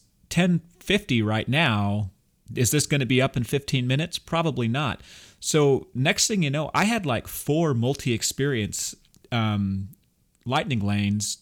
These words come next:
that were just piled up, and I was still able to book the Incredicoaster. 'Cause remember, you can only book it once with your lightning lane. So this didn't count for me doing that. Now I was able to use it in a bunch of places. That's a pro tip. Um, just be aware, like,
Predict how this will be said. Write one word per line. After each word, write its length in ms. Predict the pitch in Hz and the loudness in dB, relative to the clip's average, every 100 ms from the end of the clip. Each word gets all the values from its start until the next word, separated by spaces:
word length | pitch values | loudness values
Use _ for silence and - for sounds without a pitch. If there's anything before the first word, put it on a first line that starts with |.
| - | -4
that 140 | 101 | 0
were 80 | 120 | 2
just 240 | 131 117 - _ - | 2 0 -2 _ -6
piled 400 | 151 156 143 139 | 0 2 2 0
up, 320 | 196 95 - _ - | -2 -4 -10 _ 0
and 160 | 127 | 2
I 160 | 123 127 | 4 2
was 180 | 123 117 | 2 2
still 380 | - 151 151 127 | 2 4 2 2
able 240 | 123 123 | 2 0
to 140 | - 107 | -2 -2
book 260 | 120 113 | 0 -2
the 140 | 117 107 | -2 -2
Incredicoaster. 720 | 104 120 110 - 104 - 107 | -2 -2 -4 -4 -6 -6 -8
'Cause 200 | - 120 | -2 -2
remember, 300 | 131 139 143 | 0 0 0
you 120 | 117 113 | 0 0
can 160 | 120 | 0
only 200 | 147 170 | 0 0
book 260 | 120 147 143 | 0 -2 -2
it 120 | - | -6
once 480 | 110 135 113 - - | -6 -2 -2 -2 -2
with 160 | 110 - | -2 -2
your 120 | 107 | -2
lightning 360 | 127 143 104 | -2 -2 -2
lane. 300 | 95 87 87 - - - - - _ | -2 -4 -6 -10 -20 -20 -20 -20 _
So 160 | - | -2
this 200 | 110 139 | 2 2
didn't 340 | 135 123 131 - | 2 -2 -4 -6
count 380 | - 175 156 - | -2 -2 -4 -6
for 120 | 113 | -4
me 120 | 107 | -2
doing 360 | 98 151 147 104 | -2 -2 -2 -2
that. 240 | 104 - | -4 -2
Now 240 | 110 127 135 | 0 0 2
I 40 | |
was 140 | 120 | 0
able 200 | 120 113 113 | 0 -2 -2
to 80 | |
use 180 | 107 110 | 0 0
it 80 | 107 | 0
in 60 | 101 | -2
a 40 | |
bunch 240 | 95 110 107 | 0 -2 -2
of 80 | 87 | -4
places. 500 | 113 101 101 90 - | -2 -2 -4 -6 -2
That's 220 | 127 - | -2 -2
a 40 | |
pro 280 | 156 165 135 | -4 -2 -2
tip. 340 | - 117 - - - - - _ | -2 -4 -4 -14 -20 -20 -20 _
Um, 380 | 120 113 110 101 107 | -4 0 0 -2 -2
just 240 | 123 - | -4 -4
be 120 | 135 | -2
aware, 320 | 131 123 147 117 | 0 0 0 0
like, 280 | 104 101 | -2 -4